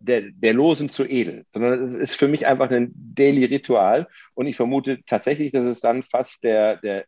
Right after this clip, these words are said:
der, der, der Bechtheimer oder der Pfaffmann, äh, sind. Der Pfaffmann hat mir wirklich, wirklich gut geschmeckt und finde ich, ist ein ganz, ganz toller. Der Pfaffmann noch eher, weil er den geringeren Alkohol hat. Und da bin ich ja auch jemand, der ganz, ganz profan, ganz doof und ganz Amateur ist,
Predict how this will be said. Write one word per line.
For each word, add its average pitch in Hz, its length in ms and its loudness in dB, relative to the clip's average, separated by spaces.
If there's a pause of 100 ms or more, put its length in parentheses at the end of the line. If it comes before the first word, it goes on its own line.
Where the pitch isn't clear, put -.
der, 95 320 -2
der, 92 300 -2
der 90 140 -6
Bechtheimer 104 720 -2 (340)
oder 139 180 4
der 156 120 -4
Pfaffmann, 95 680 -6
äh, 95 300 -2 (220)
sind. 82 280 0
Der 98 100 2
Pfaffmann 135 540 0 (100)
hat 127 140 2 (100)
mir 127 320 0 (140)
wirklich, 147 540 -2
wirklich - 320 -4
gut - 160 -4
geschmeckt - 360 -2
und 110 160 0
finde 113 200 2
ich, 110 100 -8
ist - 160 -10
ein 107 140 0
ganz, 117 320 0 (180)
ganz 117 220 0
toller. 104 320 4 (180)
Der 123 80 4
Pfaffmann 156 380 0
noch 135 200 -4
eher, 139 280 4
weil 131 120 4
er 127 220 2
den 120 220 -8
geringeren 120 400 -4
Alkohol 117 480 -2
hat. - 240 -12 (400)
Und 113 100 -6
da 202 80 2
bin 127 140 2
ich 110 100 -2
ja 107 120 2
auch 131 160 2
jemand, 104 220 -2
der 101 80 0
ganz, 101 280 -4 (800)
ganz 110 320 0
profan, 110 480 2
ganz 104 200 0
doof 123 220 4
und 104 80 -4
ganz 98 160 0
Amateur 104 460 2
ist, 127 260 0